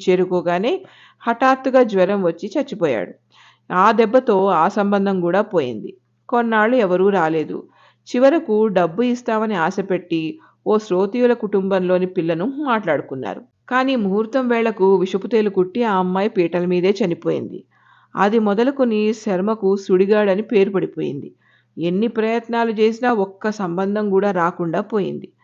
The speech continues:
అయ్యో, కుర్రవానికి అసలు కళ్యాణ యోగమే లేదు కాబోలు అని అతని తల్లిదండ్రులు బెంగబెట్టుకున్నారు. ఇదంతా చూసి శర్మకే విరక్తి కలిగింది. ఇలా ఉండగా ఒక రోజున శర్మ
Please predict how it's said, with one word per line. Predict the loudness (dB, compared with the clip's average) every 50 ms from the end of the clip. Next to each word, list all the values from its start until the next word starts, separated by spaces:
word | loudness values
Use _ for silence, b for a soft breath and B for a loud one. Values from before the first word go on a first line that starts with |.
| b b b b b b b b -4
అయ్యో, | -2 0 0 2 0 0
కుర్రవానికి | 0 0 0 0 0 -2 0 -2 -2 -2 -4
అసలు | -6 -4 -4 -6 -6
కళ్యాణ | -4 -4 -4 -2 -2 -2 -2 -2
యోగమే | -2 -2 -2 -2 -4 -4 -4 -2 -2
లేదు | 0 0 0 0 -2
కాబోలు | -2 -2 -2 0 0 2 0 2 2 0
అని | 0 -2 -4 -4 -6 -6 -6
అతని | -8 -6 -6 -6 -6
తల్లిదండ్రులు | -4 -4 -4 -4 -4 -2 -2 -4 -4 -2 -2 -2
బెంగబెట్టుకున్నారు. | 0 2 2 2 2 2 0 -2 -2 -4 -8 -10 -10 -10 -10 -10 -12 -16 _ _ b b b b b b b b b b
ఇదంతా | 0 2 2 2 2 0 0 2 0 0 0 -2
చూసి | -2 -2 -2 -4 -4 -4 -4 -4
శర్మకే | -6 -6 -6 -4 -2 -2 -2 -2 0 0 0
విరక్తి | 2 2 0 0 -2 -2 0
కలిగింది. | 2 2 2 0 -4 -6 -8 -10 -12 -16 _ _ _ _ _ _ _ _ -4
ఇలా | 0 2 4 4
ఉండగా | 4 4 4 4 2 4 4 6 4
ఒక | 4 4 2 2
రోజున | 2 2 2 2 0 -4
శర్మ | -6 -4 -4 -4 -4 -2 -2 -2 0 -2 -2 -4